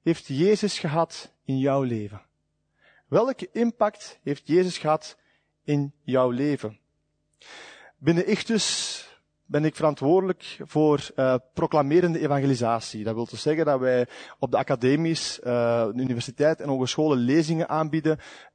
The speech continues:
en dan eigenlijk voor het publiek eigenlijk als het ware nadenken over bepaalde geloofskwesties of, eh, het evangelie zelf.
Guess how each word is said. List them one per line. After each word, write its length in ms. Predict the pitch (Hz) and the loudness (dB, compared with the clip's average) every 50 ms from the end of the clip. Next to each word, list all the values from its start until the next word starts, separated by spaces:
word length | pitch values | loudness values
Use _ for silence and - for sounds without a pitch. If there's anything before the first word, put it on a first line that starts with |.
| _ - | _ -6
en 160 | - 131 127 | -4 -2 0
dan 120 | 127 127 | 0 0
eigenlijk 320 | 117 139 147 151 151 139 - | 0 2 2 2 2 0 -2
voor 120 | - 151 | -2 -2
het 80 | - - | -2 -2
publiek 340 | 139 110 120 151 165 - | -4 -4 -4 -4 -4 -2
eigenlijk 320 | 175 - 147 143 139 143 143 | -2 0 2 2 0 0 -4
als 80 | 127 | -8
het 100 | - - | -8 -4
ware 400 | 131 131 123 127 127 127 123 120 - - - - _ - | -2 0 2 2 2 0 0 -2 -4 -12 -20 -20 _ -8
nadenken 640 | 120 117 120 131 139 127 131 127 117 - 131 - | -2 0 0 2 2 2 0 -2 -2 -4 -4 -2
over 220 | 127 127 120 127 | -2 0 0 -2
bepaalde 420 | 110 120 - - 117 120 120 117 113 | -4 -4 -4 -2 0 0 0 -2 -2
geloofskwesties 960 | 113 117 117 123 120 - - - 127 120 - - - 127 123 120 - - - - _ | -2 0 0 0 -2 -4 -6 -4 -4 -4 -6 -6 -6 -6 -6 -6 -6 -10 -16 -12 _
of, 280 | - 117 117 - - - | -4 -4 -4 -4 -8 -8
eh, 180 | 117 113 - | -6 -4 -4
het 120 | 120 117 - | -4 -6 -6
evangelie 480 | 123 117 120 120 - 117 113 110 113 | -4 -4 -4 -4 -4 -4 -4 -4 -4
zelf. 420 | - - 139 123 110 - - - | -2 0 -2 -2 -2 -6 -14 -20